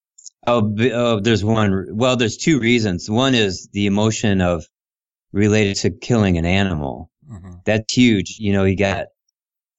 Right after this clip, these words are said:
Speaker 1: uh, like, a nine-year-old kid that watched the movie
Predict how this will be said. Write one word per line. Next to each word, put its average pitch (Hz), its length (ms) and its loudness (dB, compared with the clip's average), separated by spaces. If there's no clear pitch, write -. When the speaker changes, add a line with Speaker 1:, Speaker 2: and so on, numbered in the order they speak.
Speaker 1:
uh, 95 120 -12
like, 95 240 -2
a 98 60 2
nine-year-old 92 640 0
kid 90 140 -4
that 87 240 0
watched 95 300 -2
the 90 60 -2
movie 87 180 2